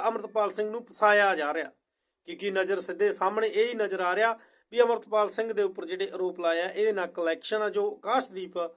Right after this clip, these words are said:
ਜੋ ਦੁਬਈ ਦੇ ਵਿੱਚੋਂ ਆਇਆ, ਕਿਉਂਕਿ ਅੰਮ੍ਰਿਤਪਾਲ ਸਿੰਘ ਵੀ ਦੁਬਈ ਦੇ ਵਿੱਚ ਪਹਿਲਾਂ ਰਹਿ ਕੇ ਆਏ ਆ। ਤਾਂ ਇਹਦਾ ਸਾਫ਼ ਪਤਾ ਲੱਗਦਾ ਵੀ ਅੰਮ੍ਰਿਤਪਾਲ ਨੂੰ ਇਹ ਟਾਰਗੇਟ ਕਰ ਰਹੀ ਆ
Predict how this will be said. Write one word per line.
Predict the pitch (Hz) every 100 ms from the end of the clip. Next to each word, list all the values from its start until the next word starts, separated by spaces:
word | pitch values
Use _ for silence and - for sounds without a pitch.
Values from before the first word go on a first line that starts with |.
| _ _ _ -
ਜੋ | 254 254 - -
ਦੁਬਈ | 185 190 208 247
ਦੇ | 226
ਵਿੱਚੋਂ | 190 190 170
ਆਇਆ, | 160 160
ਕਿਉਂਕਿ | 180 214 214
ਅੰਮ੍ਰਿਤਪਾਲ | 180 180 180 190 190
ਸਿੰਘ | 196 208
ਵੀ | 214
ਦੁਬਈ | 202 190
ਦੇ | 190
ਵਿੱਚ | 185 185
ਪਹਿਲਾਂ | 196 202 180
ਰਹਿ | 190
ਕੇ | 196 240
ਆਏ | 208 190
ਆ। | 180 - _ _ _ _ _ _ _ -
ਤਾਂ | 294
ਇਹਦਾ | 311 320
ਸਾਫ਼ | - 190 196 202
ਪਤਾ | 233 254
ਲੱਗਦਾ | 247 202 180 208 247 - _ _ _
ਵੀ | 262 269
ਅੰਮ੍ਰਿਤਪਾਲ | 254 262 254 226 214 214 214
ਨੂੰ | 214 226 233
ਇਹ | 202 247 247
ਟਾਰਗੇਟ | 196 185 190 214 208
ਕਰ | 170 160
ਰਹੀ | 190 214
ਆ | 233